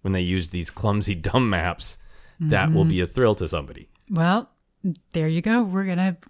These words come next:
Speaker 2: go print out some, uh,
Speaker 1: <laughs>
Speaker 2: Google Maps along with some MapQuest.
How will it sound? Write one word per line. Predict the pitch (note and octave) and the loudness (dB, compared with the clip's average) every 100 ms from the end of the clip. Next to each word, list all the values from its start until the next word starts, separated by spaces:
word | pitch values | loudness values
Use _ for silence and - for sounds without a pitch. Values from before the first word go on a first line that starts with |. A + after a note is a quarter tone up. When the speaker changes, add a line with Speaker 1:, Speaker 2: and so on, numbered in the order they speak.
| - | -4
Speaker 2:
go | F3 | -2
print | E3+ G3 F#3 | 0 0 0
out | G#3 G#3+ | 0 0
some, | - F3 F3+ F3+ | 0 2 4 4
uh, | F3 F3 F3+ | 4 4 4
Speaker 1:
<laughs> | |
Speaker 2:
Google | G3 F#3 F#3 | 2 0 2
Maps | G3+ C4+ D#4+ - - - G3 - | 4 4 2 0 0 -2 -10 -4
along | F#3 E3+ D#3+ | -2 0 2
with | F3 | 2
some | G3+ F3 | 2 2
MapQuest. | D#3+ - G3 C#4 - - | 0 -4 -2 0 0 -2